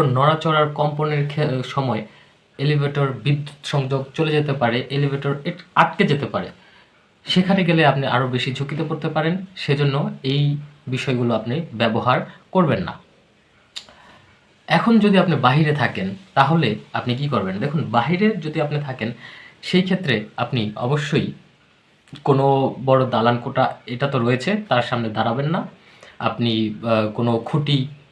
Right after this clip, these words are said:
খাম্বা, এগুলোর সামনে আপনি দাঁড়াবেন না। আপনি হচ্ছে সেতু ব্যবহার করার থেকে বিরত থাকবেন। আহ, তাছাড়াও আপনি যদি গাড়ি ড্রাইভ করেন তাহলে গাড়িটি, আহ, চলা অবস্থায়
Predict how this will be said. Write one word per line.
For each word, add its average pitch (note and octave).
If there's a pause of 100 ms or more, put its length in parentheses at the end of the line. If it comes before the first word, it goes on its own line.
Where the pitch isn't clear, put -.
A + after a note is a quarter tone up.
(160)
খাম্বা, B2+ (180)
এগুলোর C3+
সামনে A#2+
আপনি G#2+
দাঁড়াবেন G#2+
না। E3 (360)
আপনি G#2+
হচ্ছে G#2+ (300)
সেতু D#3+
ব্যবহার B2+
করার B2
থেকে A#2
বিরত A#2 (120)
থাকবেন। C#3 (1500)
আহ, A2
তাছাড়াও C3+ (100)
আপনি C3 (340)
যদি A2+
গাড়ি A2+
ড্রাইভ A#2+
করেন A#2 (180)
তাহলে C3
গাড়িটি, A#2 (380)
আহ, G2+ (120)
চলা E3+
অবস্থায় C3